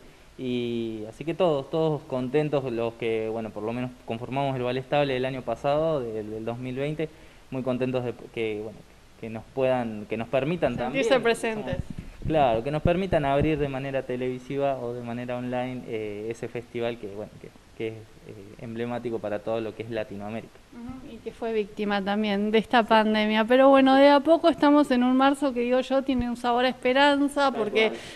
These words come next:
Speaker 2: se van pudiendo reactivar estos espacios, vuelve, por supuesto, el Caldén, como tantas otras propuestas del Club Español, así que contame un poquito cómo se preparan para eso.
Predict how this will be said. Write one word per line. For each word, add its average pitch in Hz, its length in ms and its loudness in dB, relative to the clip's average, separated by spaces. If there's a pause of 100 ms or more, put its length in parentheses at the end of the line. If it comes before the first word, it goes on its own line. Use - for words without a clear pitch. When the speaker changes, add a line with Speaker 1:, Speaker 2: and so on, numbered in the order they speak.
Speaker 2:
se 247 220 6
van 269 280 6
pudiendo 254 600 2
reactivar 247 380 2
estos 254 280 0
espacios, 285 460 2
vuelve, 254 440 4
por 220 320 -4
supuesto, 226 580 -2
el 214 240 -2
Caldén, 277 560 4
como 220 440 0
tantas 254 340 0
otras 240 200 -4
propuestas 240 480 -4
del 214 140 -4
Club 247 140 -4
Español, 247 400 -2
así 262 180 -4
que 240 100 -12
contame 226 320 -6
un 233 100 -6
poquito 226 340 -2
cómo 254 220 -2
se 254 120 -8
preparan 220 420 -2
para 202 200 -6
eso. 196 200 -12